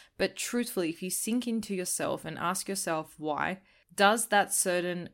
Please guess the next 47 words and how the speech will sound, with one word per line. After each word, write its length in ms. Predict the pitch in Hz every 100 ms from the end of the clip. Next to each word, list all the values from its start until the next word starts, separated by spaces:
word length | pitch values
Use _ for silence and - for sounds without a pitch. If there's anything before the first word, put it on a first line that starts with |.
| _ -
point 300 | - 202 202
in 80 | 190
your 100 | 170
life 400 | 156 151 147 -
or 160 | - 202
age 440 | 175 165 160 160 -
or 120 | - 180
time 580 | - - 156 156 156 - _ _ _
really, 760 | 175 170 202 214 208 214 208 - _
really 360 | - 170 180 170
matter 280 | 165 156 151
to 180 | - 151
you? 220 | 147 143
Is 180 | 185 -
it 80 |
something 380 | 196 208 202 220
you 60 | 190
truly 360 | - 190 170
value? 520 | 165 147 151 151 156 - - - _
Or 520 | - 247 269 160 185 - _ _ _ _
is 140 | 220
it 160 | 208 -
clouded 540 | - 202 208 233 208
by 260 | 175 175 190
this 240 | 165 170 -
expectation 680 | 180 - 165 - 185 185 180
of 120 | 170
it 60 | 151
happening 400 | - 190 185 165
by 120 | 160
a 40 |
certain 340 | 160 - 165 156
age? 300 | 160 156 -
And 180 | 175 175
maybe 240 | 202 240
your 180 | 214 180
value 380 | 170 175 180 160
is 160 | 160
more 220 | 170 175
that 280 | 170 160 156 - - - -
you 120 | 196
just 180 | 208 202
wanna 140 | 202
find 440 | 190 - 180 165 156
the 120 | 170
right 260 | 160 156 -
partner. 500 | 170 156 - 165